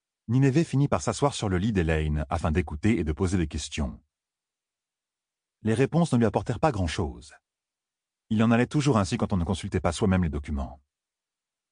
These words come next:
Savoir qu'Elaïda était au courant de l'amnistie décrétée par Rand était bien beau, mais que comptait-elle faire à ce sujet ?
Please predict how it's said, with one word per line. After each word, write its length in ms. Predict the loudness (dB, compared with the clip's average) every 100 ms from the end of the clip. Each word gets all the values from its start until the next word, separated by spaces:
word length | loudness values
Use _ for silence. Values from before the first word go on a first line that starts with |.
| _ _ -14
Savoir 560 | -2 0 2 2 2
qu'Elaïda 380 | 0 2 2 2
était 160 | 0 -4
au 40 |
courant 220 | -2 0
de 80 | 2
l'amnistie 400 | 2 0 -2 -4
décrétée 360 | -4 -4 -4 -2
par 180 | -2
Rand 280 | 0 2 2
était 200 | 2 0
bien 160 | 0 0
beau, 340 | 0 -2 -4 _ _ _ _ _ -6
mais 80 | -2
que 80 |
comptait-elle 380 | 0 0 0 0
faire 200 | 0 0
à 60 | -2
ce 80 | -6
sujet ? 480 | -8 -8 -8 -10